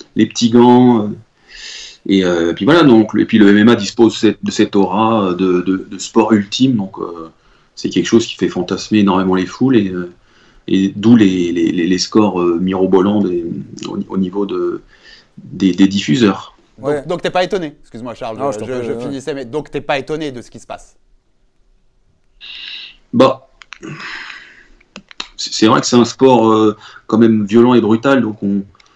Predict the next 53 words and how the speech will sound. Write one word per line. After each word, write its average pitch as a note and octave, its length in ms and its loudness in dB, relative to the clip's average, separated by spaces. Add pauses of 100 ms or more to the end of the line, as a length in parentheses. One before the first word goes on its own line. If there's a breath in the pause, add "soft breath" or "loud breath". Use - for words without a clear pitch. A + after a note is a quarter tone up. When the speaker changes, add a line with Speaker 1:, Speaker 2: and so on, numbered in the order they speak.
(200)
Speaker 1:
on, G2+ 80 -2 (100)
on G#2 60 2
aurait G#2+ 140 0
pu A2 120 -2
se G2+ 80 -2
dire, G#2+ 220 2
bon, A2 260 2
euh, F2+ 180 -4
ça, E2+ 480 -8
ça - 140 -8
va E2+ 60 -10
peut-être G2 160 -2
pas F#2+ 100 0
plaire G2+ 240 -2
à F#2+ 40 -2
tout A#2+ 120 -2
le C3+ 60 4
monde, F#3+ 180 4
mais, C3 140 2
euh, A2 180 -2 (1080 soft breath)
euh, - 220 -10
je - 160 -14
pense C#3+ 220 0
que C#3 100 4
les, B2 340 8
les A#2+ 220 6
gens C#3+ 180 6
se C3 160 2
sont, A#2 600 0
se A2+ 120 -4
sont B2+ 200 2
éduqués B2+ 580 4 (500)
et A2 160 0
ils, A2+ 380 2
ils A#2+ 120 -6
comprennent C#3+ 440 2
que A#2+ 100 2
c'est A2 180 0
plus E3 300 2
une D3+ 80 6
boucherie, C3 500 2
mais C3+ 200 2
que - 100 -14
c'est A2+ 240 -2
un, G#2+ 460 2 (640 loud breath)
c'est - 240 0
un, G2 760 -2
un G2+ 120 -6
sport A#2+ 360 2
hautement A2 380 4
stratégique B2 540 0
et A2 100 2
technique. C3+ 480 -2